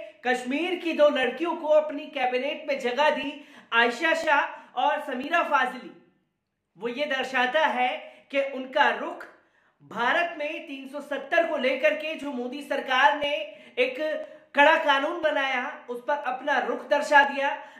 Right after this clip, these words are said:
जिनको अलग दुनिया से दिखाने में लगी हुई है मोदी सरकार, उन लोगों के मुंह पर भी करारा तमाचा जड़ दिया कैबिनेट मंत्रालय में जगह देकर के।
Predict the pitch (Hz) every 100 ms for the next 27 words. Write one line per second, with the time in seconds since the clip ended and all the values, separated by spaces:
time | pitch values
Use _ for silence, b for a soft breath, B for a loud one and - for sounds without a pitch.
0 | - 254 285 302 320 349 - 254 269 330
1 | - 262 277 311 311 262 269 262 262 311
2 | 302 277 247 277 247 269 226 247 226 254
3 | 349 359 294 254 254 240 254 - - 269
4 | 254 226 240 262 359 359 302 262 277 285
5 | 240 240 285 - - 247 240 247 277 294
6 | 277 247 247 277 285 262 247 240 240 262
7 | 294 269 226 240 277 302 254 247 233 220
8 | 226 277 269 277 - 233 233 233 226 202
9 | 220 226 - -